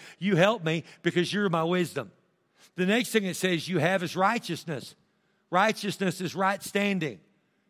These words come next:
Okay, Stephen and I are friends. Now, I don't hang out at his house. He's way too young for me to hang out at his house. But we're friends. We're in right standing.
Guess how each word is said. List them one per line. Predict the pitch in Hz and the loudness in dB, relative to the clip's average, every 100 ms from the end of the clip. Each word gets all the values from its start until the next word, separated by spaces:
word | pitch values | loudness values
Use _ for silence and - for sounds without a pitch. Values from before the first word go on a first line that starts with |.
| _ | _
Okay, | 170 147 - | -4 -4 -8
Stephen | - - 226 220 190 | -8 0 2 2 0
and | 180 | 0
I | 180 | 0
are | 170 | 0
friends. | 139 180 170 139 104 - _ _ _ _ _ _ - | -2 -2 -2 -2 -6 -16 _ _ _ _ _ _ -4
Now, | 160 | 2
I | 175 | 2
don't | 214 156 | 2 0
hang | 190 | 0
out | 180 170 | 0 -2
at | |
his | 147 170 | -2 -2
house. | 156 151 180 175 - | 0 0 -2 -6 -10
He's | 185 151 | -8 0
way | 180 | 0
too | 180 | 0
young | 180 170 156 | -2 -2 -2
for | - | -6
me | 143 | -8
to | 139 | -6
hang | 123 143 | -6 -6
out | 139 123 | -8 -8
at | |
his | 139 135 | -8 -2
house. | 135 156 - - _ _ _ _ _ _ _ _ _ _ | -2 -2 -6 -20 _ _ _ _ _ _ _ _ _ _
But | 196 202 | 0 4
we're | 226 | 2
friends. | - 233 214 147 - 151 | 4 2 2 -2 -8 0
We're | 220 240 | 2 2
in | 214 185 | -2 -2
right | 190 214 220 - | 2 2 2 -4
standing. | - - 190 175 160 131 101 | -10 -2 0 2 -2 -6 -10